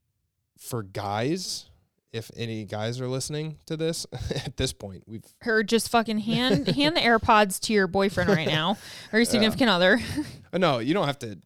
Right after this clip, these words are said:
Speaker 1: hand it to them. I mean,
Speaker 2: Mm-hmm.
Speaker 1: everybody could benefit from the, I think, this piece. But I, I feel like for guys, if you're ever in that position, it's like, one, don't be an asshole. But two, I think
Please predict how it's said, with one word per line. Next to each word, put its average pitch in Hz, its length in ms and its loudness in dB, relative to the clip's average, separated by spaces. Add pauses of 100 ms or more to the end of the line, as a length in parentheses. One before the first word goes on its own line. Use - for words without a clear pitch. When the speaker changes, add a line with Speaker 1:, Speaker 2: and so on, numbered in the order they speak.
Speaker 1:
hand 131 240 -8
it 110 80 -18
to - 80 -16
them. 113 240 -6
I 107 60 -8
mean, 117 140 -2
Speaker 2:
Mm-hmm. 117 80 -2
Speaker 1:
everybody 107 360 -4
could 101 160 -14
benefit 135 400 -10 (160)
from 113 240 -12
the, 78 260 -14 (200)
I 117 100 -10
think, 113 240 -12 (320)
this 135 160 -6
piece. - 260 -12
But - 280 -8
I, 76 100 -12 (400)
I 131 80 -8
feel 208 220 -6
like 202 120 -4
for 127 180 -8
guys, 117 600 -4
if 120 220 -10
you're 117 120 -6
ever 127 280 -8
in 123 220 -8
that 143 200 -6 (260)
position, 151 600 -8
it's 120 160 -10
like, 120 160 -6
one, 156 380 -4
don't 135 200 -4
be 123 80 -4
an 110 60 -6
asshole. 110 340 -8
But 110 280 -10
two, 147 300 -4
I 127 80 -6
think 139 280 -10